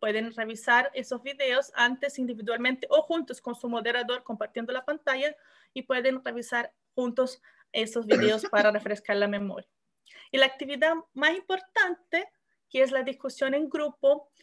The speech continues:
es que identifique tres elementos prioritarios relacionados a esa práctica docente y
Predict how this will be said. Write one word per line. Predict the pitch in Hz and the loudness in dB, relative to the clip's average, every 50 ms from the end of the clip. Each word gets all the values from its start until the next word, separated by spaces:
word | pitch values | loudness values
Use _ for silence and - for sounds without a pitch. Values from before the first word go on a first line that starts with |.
| _ _ _ _ | _ _ _ _
es | - 277 269 | -2 -2 -2
que | - - 277 | 0 0 0
identifique | 254 254 247 247 - 277 262 - _ - 440 403 440 - - 262 247 277 311 330 - _ _ _ _ _ | 0 0 -2 -2 -6 -8 -10 -4 _ 0 0 0 0 -2 -4 -4 -4 -4 -6 -8 -14 _ _ _ _ _
tres | - 320 339 339 349 | 0 2 2 2 2
elementos | 359 349 339 330 320 320 302 - - - - | 2 2 4 4 4 2 2 0 -6 -10 -10
prioritarios | _ - 277 269 240 240 240 233 - 349 349 320 277 277 269 - | _ -2 0 0 0 0 -6 2 4 6 6 6 4 2 2 0
relacionados | 233 220 220 - - 240 226 214 202 214 214 | -6 -6 -6 -6 -8 -4 -2 -2 0 0 0
a | 233 254 | 0 0
esa | 254 254 - 285 | -2 0 -2 -4
práctica | - - 247 240 - _ _ 269 262 - 262 254 | -2 -2 -4 -4 -4 _ _ -12 -6 -4 -4 -2
docente | 269 294 294 - 277 254 240 240 233 _ 269 277 277 277 _ _ _ _ _ _ _ _ _ _ _ _ _ _ _ _ _ _ _ _ _ _ _ _ _ _ _ _ _ _ | -2 -4 -4 -6 -6 -6 -6 -8 -8 _ -8 -8 -8 -10 _ _ _ _ _ _ _ _ _ _ _ _ _ _ _ _ _ _ _ _ _ _ _ _ _ _ _ _ _ _
y | 302 320 330 370 370 - | 0 2 2 2 2 -2